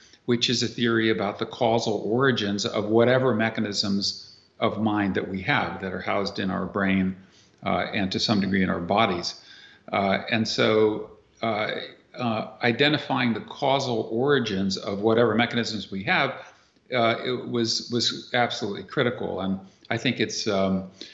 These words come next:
you know, it's been one of the things that historically has been absent from the field of psychology,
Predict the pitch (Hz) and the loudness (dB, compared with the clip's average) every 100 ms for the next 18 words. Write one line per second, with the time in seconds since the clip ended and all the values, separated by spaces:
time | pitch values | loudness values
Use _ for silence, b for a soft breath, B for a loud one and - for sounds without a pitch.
0 | B B B 110 107 98 95 - 127 113 | B B B -4 -2 -2 -4 -2 2 2
1 | 110 120 139 139 110 107 - 117 117 117 | 2 2 2 0 -2 -4 0 2 2 2
2 | 110 - 107 - - 131 139 151 120 101 | -2 -2 0 0 0 0 2 0 0 -2
3 | 101 101 107 - 104 120 151 - 101 95 | -2 -2 -2 -2 -2 -2 0 -2 -2 -6
4 | - 101 95 - 113 98 95 92 101 87 | -6 -4 -4 -2 -4 -2 -4 -4 -4 -2
5 | 143 175 127 110 107 | 0 0 0 0 -2